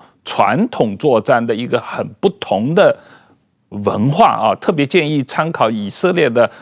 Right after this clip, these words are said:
八二零零部队。呃，能不能先介绍一下以色列的八二零零部队，然后到底它在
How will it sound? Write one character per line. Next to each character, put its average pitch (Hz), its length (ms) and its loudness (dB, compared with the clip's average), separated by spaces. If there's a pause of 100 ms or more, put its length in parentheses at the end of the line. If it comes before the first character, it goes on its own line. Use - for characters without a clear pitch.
(140)
八 160 140 4
二 156 240 4
零 120 260 -2
零 127 200 0
部 127 180 -2
队。 113 300 2 (380)
呃， - 160 -6 (140)
能 208 140 0
不 330 80 -2
能 349 120 -4
先 302 220 -4
介 359 160 2
绍 147 180 2
一 139 60 2
下 131 180 0
以 110 200 -4
色 139 380 -2
列 131 220 0
的 101 80 -2
八 120 200 2
二 117 200 4
零 104 300 -4
零 113 180 -4
部 117 220 -4
队， 113 260 2 (240)
然 131 140 0
后 165 180 0 (220)
到 214 260 4
底 107 380 -6 (260)
它 - 200 2
在 127 360 2